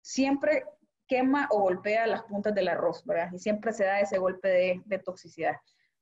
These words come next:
Pero Espada viene, pues, libre de solventes orgánicos,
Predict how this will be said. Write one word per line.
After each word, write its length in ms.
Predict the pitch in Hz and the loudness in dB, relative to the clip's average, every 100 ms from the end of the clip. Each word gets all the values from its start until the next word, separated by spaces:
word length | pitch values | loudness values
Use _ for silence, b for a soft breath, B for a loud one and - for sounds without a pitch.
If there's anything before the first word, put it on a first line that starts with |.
| _ - | _ -4
Pero 160 | 240 | -2
Espada 580 | 247 262 240 240 277 285 | 0 0 2 2 2 0
viene, 320 | 202 202 202 220 | -2 -2 0 0
pues, 240 | 202 202 - _ _ | 0 -2 -8 _ _
libre 340 | - 202 208 | -6 -2 0
de 80 | 226 | 0
solventes 400 | 220 208 214 220 | 0 -2 -2 -2
orgánicos, 600 | 240 254 233 247 330 - | 0 0 -2 -4 -6 -8